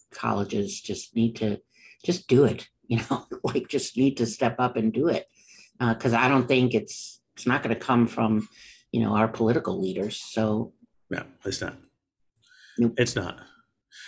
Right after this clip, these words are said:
Speaker 2: Um, so one of the things that we also mentioned, um, before in a previous, um, headlines episode, when we talked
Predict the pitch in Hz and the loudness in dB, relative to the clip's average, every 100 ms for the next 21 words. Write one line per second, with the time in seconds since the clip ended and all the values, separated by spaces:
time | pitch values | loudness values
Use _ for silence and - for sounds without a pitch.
0 | - - - 127 127 123 123 120 123 120 | -20 -18 -2 2 6 6 6 6 4 2
1 | - - - 156 135 123 131 156 170 147 | -2 -4 4 8 8 8 6 6 6 6
2 | 147 123 104 123 151 185 - 113 98 101 | 6 6 6 6 8 6 6 2 2 0
3 | - 95 120 120 - _ 104 90 90 90 | 0 0 -2 -4 -10 _ -4 -4 -2 -4
4 | 92 87 - - _ _ - 104 - 110 | -4 -8 -18 -20 _ _ -4 -2 0 2
5 | 104 101 95 92 95 107 - - 92 90 | 4 4 4 2 0 -4 -6 -4 -2 -2
6 | 98 95 95 92 - - - - _ _ | 0 2 2 0 -2 -2 -4 -8 _ _
7 | _ - 92 92 90 85 - _ _ _ | _ -10 -8 -6 -6 -6 -10 _ _ _
8 | _ _ _ _ _ - 117 107 98 95 | _ _ _ _ _ -4 0 0 0 -2
9 | 104 - - 92 90 92 - - - - | -2 -2 0 0 0 -2 -8 -20 -20 -20
10 | - 113 104 101 120 104 | -6 -2 0 2 0 0